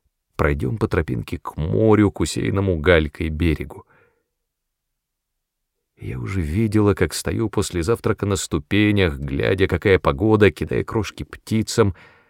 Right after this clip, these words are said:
а позднее в шляпе с большими полями, с длинными ножницами в руках,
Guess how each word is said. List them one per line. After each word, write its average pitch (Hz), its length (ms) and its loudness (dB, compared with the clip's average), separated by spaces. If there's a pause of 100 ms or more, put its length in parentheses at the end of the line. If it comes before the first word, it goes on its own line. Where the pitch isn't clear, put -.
(340)
а - 120 -4
позднее 92 640 2
в - 80 -4
шляпе 104 480 -2
с 87 80 -4
большими 92 400 2
полями, 92 580 4
с 69 160 -2
длинными 107 520 0
ножницами 101 580 0
в 82 120 -2
руках, 110 520 2